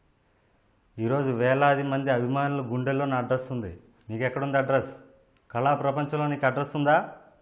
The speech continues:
నీ సినిమా care of, నీ సినిమా, నీ సినిమాకి care of address ఎవరు?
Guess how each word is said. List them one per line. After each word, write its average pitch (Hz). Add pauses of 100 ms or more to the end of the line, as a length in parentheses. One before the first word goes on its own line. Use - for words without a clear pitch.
(600)
నీ 120
సినిమా 147 (140)
care 147
of, 131
నీ 131
సినిమా, 151 (500)
నీ 131
సినిమాకి 156
care 160
of 165
address 165
ఎవరు? 170